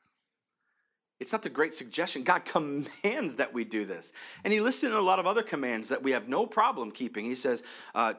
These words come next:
"Don't put any other gods before me," right? He says, "Honor your father and your mother. Don't commit adultery. Don't steal. Don't kill." And what? "Remember the Sabbath and keep it holy." Keep it separate. Can I just ask you real quick,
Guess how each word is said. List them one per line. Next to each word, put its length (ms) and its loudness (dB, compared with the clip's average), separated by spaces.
"Don't 220 0
put 160 4
any 140 2
other 140 2
gods 300 2
before 380 2
me," 200 0
right? 200 4
He 100 -4
says, 340 2
"Honor 260 6
your 140 4
father 320 2
and 80 -2
your 100 -2
mother. 260 4
Don't 280 -2
commit 180 -2
adultery. 580 2
Don't 300 2
steal. 480 2
Don't 300 0
kill." 420 4
And 200 2
what? 360 4
"Remember 440 -2
the 100 -4
Sabbath 480 -4
and 120 -8
keep 280 -12
it 220 -8
holy." 360 -8
Keep 300 -12
it 200 -8
separate. 440 -6
Can 140 4
I 20 6
just 140 2
ask 200 2
you 60 0
real 100 6
quick, 200 2